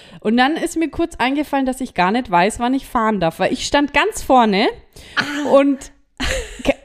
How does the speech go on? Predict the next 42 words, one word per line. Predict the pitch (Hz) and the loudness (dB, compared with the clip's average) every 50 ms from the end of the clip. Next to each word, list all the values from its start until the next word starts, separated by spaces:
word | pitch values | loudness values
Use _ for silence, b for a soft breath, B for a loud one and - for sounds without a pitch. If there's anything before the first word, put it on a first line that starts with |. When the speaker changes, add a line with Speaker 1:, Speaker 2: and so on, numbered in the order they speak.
| - - | -6 0
Speaker 1:
kennst | - 294 349 427 - - | 2 2 2 2 0 0
du | 370 392 | 0 2
dich | 466 523 - 370 | 2 2 2 2
da | 320 - 180 - 262 285 | 0 0 2 2 2 2
aus? | 349 571 622 - - - _ - | 2 2 0 -2 -8 -20 _ -2
Speaker 2:
Ich | 359 381 - - - - - - - - 622 605 - - 453 415 | -2 -2 -2 -4 -10 -16 -20 -20 -18 -18 -18 -12 -4 -2 -2 -2
bin | 339 339 330 | -2 -4 -2
immer | 359 339 330 320 320 | 2 2 2 2 2
froh, | 320 320 330 320 | 0 -2 0 2
wenn | 320 302 294 | 0 0 0
jemand | 294 294 294 311 320 | -2 -2 -2 -4 -4
vor | - - - 269 | -4 -2 -2 0
mir | 294 - | 2 2
Speaker 1:
Ja, | 370 339 339 381 392 381 359 339 339 320 | 4 4 4 6 6 8 8 8 8 6
Speaker 2:
steht. | |
Speaker 1:
und | 320 311 | 6 4
da | 330 311 302 | 2 4 4
war | 320 339 381 359 | 4 4 4 4
keiner | - 330 294 285 277 277 277 285 | 2 0 2 2 2 0 0 0
vor | - 269 262 269 269 | 0 0 0 0 0
mir. | 262 262 269 269 269 269 285 B B B B B B B | 0 -2 -2 -2 -4 -4 -8 B B B B B B B
Und | 254 269 | -4 -4
ich | 277 277 | -4 -4
hatte | 294 277 302 | -4 -2 -2
ja | 302 262 - | -2 -2 -2
eh | - 302 | -4 -4
schon | - 311 277 254 | -2 -4 -4 -2
so | - 262 | -2 -2
ein | 240 240 | 0 0
mulmiges | 240 240 247 240 240 240 - - 240 233 - | 0 0 0 0 0 -2 -4 -6 -8 -8 -4
Speaker 2:
Ja. | - 240 233 226 233 | -2 0 0 0 0
Speaker 1:
Gefühl. | 233 247 285 285 | 0 -2 -2 -2
Und | 240 233 | -2 -2
dann | 226 226 226 - | -2 -2 -2 0
schaut | - 226 226 233 240 | 2 2 2 2 2
er | 226 | 0
mich | 220 214 202 - - | -2 -2 -2 -2 -2
an | 170 196 233 294 453 523 b b b b b b b | 0 0 0 0 -2 -4 b b b b b b b
und | - 277 285 269 254 | -4 -2 -2 0 2
winkt | 302 311 302 277 254 - | 2 2 2 2 0 -2
eben | - 196 185 180 175 | -2 0 0 -2 -4
so. | 165 - - 175 165 156 156 160 175 | -6 -8 -8 -8 -6 -6 -6 -8 -10